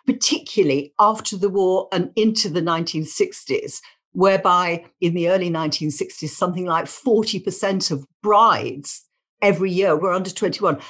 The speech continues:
And the median age of marriage came right the way down. So I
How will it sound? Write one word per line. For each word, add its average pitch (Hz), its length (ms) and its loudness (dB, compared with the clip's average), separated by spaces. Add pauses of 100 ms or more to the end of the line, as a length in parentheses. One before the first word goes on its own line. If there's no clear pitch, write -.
And 208 140 2
the 220 40 6
median 226 600 4
age 147 260 -2
of 143 120 -6
marriage 139 360 -4
came 175 260 -4
right 208 240 2
the 180 80 -6
way 165 140 0
down. 151 320 0
So 170 260 0
I 175 80 -2